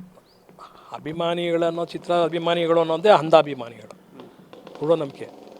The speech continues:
ಹೇಳೋನಲ್ಲ, ಇವತ್ತು ದರ್ಶನ್ ಎಷ್ಟು ನೋವು ಅನುಭವಿಸ್ತದನೋ ಅಭಿಮಾನಿಗಳು ಅದು ಹತ್ತರಷ್ಟು ಅನುಭವಿಸ್ತಿರ್ತಾರೆ. ನಿಮ್ಗೆ ಗೊತ್ತಿಲ್ಲ, ನೀವು ಬೇಕಾದ್ರೆ ಯಾರೋ ಒಬ್ಬ ಅಭಿಮಾನಿಗಳು ಕೂಡ ಅವ್ನು ಓ, ಇವ್ನು ಆಗ್ಬಿಡು, ಹಿಂಗೆ ಆಗ್ಬಿಡ್ತಲ್ಲ.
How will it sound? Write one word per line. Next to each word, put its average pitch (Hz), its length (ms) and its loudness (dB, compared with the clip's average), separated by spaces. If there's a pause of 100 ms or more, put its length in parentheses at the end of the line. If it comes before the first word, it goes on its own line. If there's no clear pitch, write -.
(520)
ಹೇಳೋನಲ್ಲ, 156 440 2 (160)
ಇವತ್ತು 123 360 -16
ದರ್ಶನ್ 175 360 -4 (360)
ಎಷ್ಟು 160 260 -4 (960)
ನೋವು 156 220 0
ಅನುಭವಿಸ್ತದನೋ 147 1000 -6 (220)
ಅಭಿಮಾನಿಗಳು 160 500 0
ಅದು 147 140 2
ಹತ್ತರಷ್ಟು 175 400 2
ಅನುಭವಿಸ್ತಿರ್ತಾರೆ. 151 600 -4
ನಿಮ್ಗೆ 131 160 -12
ಗೊತ್ತಿಲ್ಲ, 139 320 -6
ನೀವು 117 380 -20
ಬೇಕಾದ್ರೆ 131 260 -6
ಯಾರೋ 147 100 0
ಒಬ್ಬ 139 140 -4
ಅಭಿಮಾನಿಗಳು 143 480 -6 (100)
ಕೂಡ 143 100 -6
ಅವ್ನು 123 200 -8
ಓ, 120 160 -10 (320)
ಇವ್ನು 135 160 -12
ಆಗ್ಬಿಡು, 131 240 -14
ಹಿಂಗೆ 123 120 -12
ಆಗ್ಬಿಡ್ತಲ್ಲ. 120 420 -10